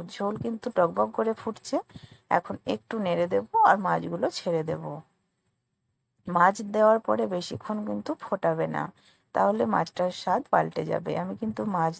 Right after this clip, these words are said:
দিয়ে দিলাম, সব মাছগুলো দেওয়া হয়ে গেছে। হালকা হাতে একটু নেড়ে দিয়ে ঢাকা দিয়ে স্লো আঁচে আর এক মিনিট মতো মাছটাকে ফোটাবো।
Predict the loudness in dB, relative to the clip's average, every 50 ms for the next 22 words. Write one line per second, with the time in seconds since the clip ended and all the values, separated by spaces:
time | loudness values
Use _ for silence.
0 | -10 -8 -6 -6 -6 -6 -6 -2 0 0 0 -2 -6 -12 _ _ _ _ _ _
1 | _ _ _ _ _ -12 -4 2 4 4 4 4 2 0 0 0 -4 -6 -4 0
2 | 0 0 2 2 4 4 4 2 2 2 0 0 0 0 -2 -4 -4 -6 -6 -6
3 | -4 0 0 0 0 0 -4 -4 -4 -4 -2 -2 -4 -4 -4 -6 -6 -4 -2 -2
4 | -2 0 -2 -4 -4 -4 -2 -2 -2 -2 -2 -2 -2 -2 -2 0 0 0 0 -2
5 | -4 -6 -4 -2 -2 -2 -2 _ _ _ _ _ _ _ -14 -10 -2 4 6 8
6 | 8 8 6 4 2 0 0 2 2 2 2 _ 2 2 2 2 0 -6 -6 -6
7 | -6 -6 -2 -2 -2 0 0 -2 -2 0 -2 -2 -2 -4 -6 -6 -4 -4 -6 -4
8 | -4 -6 -6 -2 -2 -2 -2 -4 -8 -12